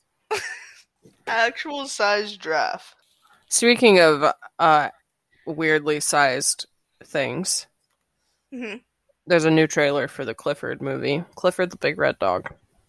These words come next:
Speaker 1: Clifford the Big Red Dog.
Speaker 2: Do we remember off the top of our head how Clifford is so big? 'Cause I don't think I know the answer to that.
Speaker 1: I don't, no. I was a big fan of
Speaker 2: No.
Speaker 1: Clifford.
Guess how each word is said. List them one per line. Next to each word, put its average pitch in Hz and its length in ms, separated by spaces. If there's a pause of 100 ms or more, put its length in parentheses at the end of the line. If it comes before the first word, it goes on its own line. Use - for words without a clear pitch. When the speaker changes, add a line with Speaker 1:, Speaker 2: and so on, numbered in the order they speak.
Speaker 1:
Clifford 240 420
the 220 100
Big 185 240
Red 180 260
Dog. 156 360 (1160)
Speaker 2:
Do 247 160
we 403 220
remember 165 520
off 151 160
the - 60
top 160 220
of 156 100
our 151 140
head 147 440
how 143 380
Clifford 160 480
is 156 120
so 165 260
big? 160 520
'Cause 180 300
I 170 200
don't 214 160
think 240 140
I 196 60
know 165 140
the 90 180
answer - 220
to - 160
that. 73 200 (760)
Speaker 1:
I 202 160
don't, 151 420 (180)
no. 156 160 (320)
I 233 100
was 330 120
a 359 60
big 254 220
fan 220 220
of 196 80
Speaker 2:
No. 160 60
Speaker 1:
Clifford. 165 320